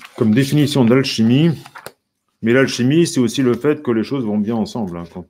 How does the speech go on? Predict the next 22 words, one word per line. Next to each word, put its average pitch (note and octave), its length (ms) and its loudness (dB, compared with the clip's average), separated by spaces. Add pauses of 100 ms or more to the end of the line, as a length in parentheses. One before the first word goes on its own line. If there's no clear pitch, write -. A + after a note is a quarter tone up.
on, E2+ 280 -18 (720)
alors, F#2 240 -8
le A#2 200 2
Wix, C3 420 2
le B2 100 0
Wiktionnaire, C3+ 520 0
il G#2+ 40 0
n'est G2 80 0
pas C#3 180 -4
complet G#2+ 460 -6
quand G2 160 -10
même. C3+ 360 -6 (760)
Alors, F#2 240 -8
je F#2 100 -10
vais A2+ 80 -2
reprendre A#2+ 380 0
la A#2+ 60 4
définition A#2+ 800 -2 (2250)
de, A2 500 0 (800)
de G#2+ 260 -6
mon C#3 200 2
dictionnaire. G#2+ 720 0